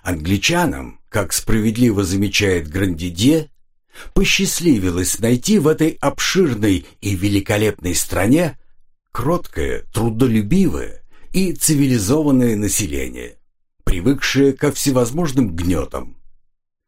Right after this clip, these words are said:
Но пусть они остерегутся, и у кротости существуют пределы. Плохо, если ярмо станет невыносимым.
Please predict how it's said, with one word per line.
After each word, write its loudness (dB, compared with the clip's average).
Но 2
пусть 2
они 4
остерегутся, -2
и 0
у 2
кротости -2
существуют -2
пределы. 2
Плохо, 2
если 0
ярмо 0
станет -4
невыносимым. -2